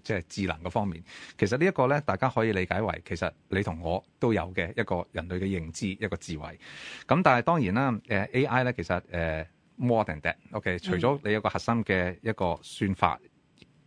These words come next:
Speaker 1: 一以外呢，其實佢會，呃，具備一，呃，
Speaker 2: 嗯。
Speaker 1: 投入唔同嘅 data，即係我哋叫做數據，而係再經過一啲好大量嘅運算，噉呢，其實佢就可以做到一啲，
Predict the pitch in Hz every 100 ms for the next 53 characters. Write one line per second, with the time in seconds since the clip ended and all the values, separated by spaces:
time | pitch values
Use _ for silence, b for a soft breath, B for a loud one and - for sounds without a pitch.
0 | _ 120 110 95 117 98 92 113 B B
1 | B - 90 92 - 98 95 95 101 b
2 | b b _ - 90 87 87 90 - 98
3 | 90 87 85 - _ _ _ _ _ _
4 | _ _ _ _ _ _ - 120 - 98
5 | 95 92 92 92 - _ 180 139 127 -
6 | 85 95 92 _ - 90 90 85 87 98
7 | 98 98 98 - _ - 135 117 95 -
8 | - - 117 95 90 95 90 85 101 92
9 | 90 85 78 B B B B 92 101 95
10 | - 110 107 139 131 107 107 131 113 107
11 | 92 90 85 90 87 80 82 95 78 -
12 | _ - 101 127 - 92 90 - 85 82
13 | 87 101 87 - 85 85 82 - b b
14 | b b _ 110 - 107 107